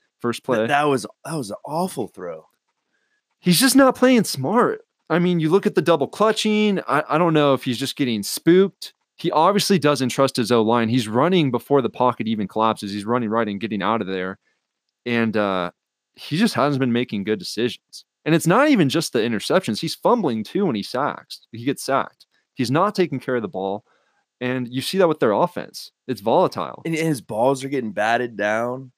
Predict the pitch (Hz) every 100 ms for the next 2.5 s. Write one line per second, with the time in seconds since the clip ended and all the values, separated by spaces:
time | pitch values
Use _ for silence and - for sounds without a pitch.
0 | _ _ _ _ 101 110 110 110 131 127
1 | - - _ _ _ - 139 127 107 110
2 | 117 110 107 - -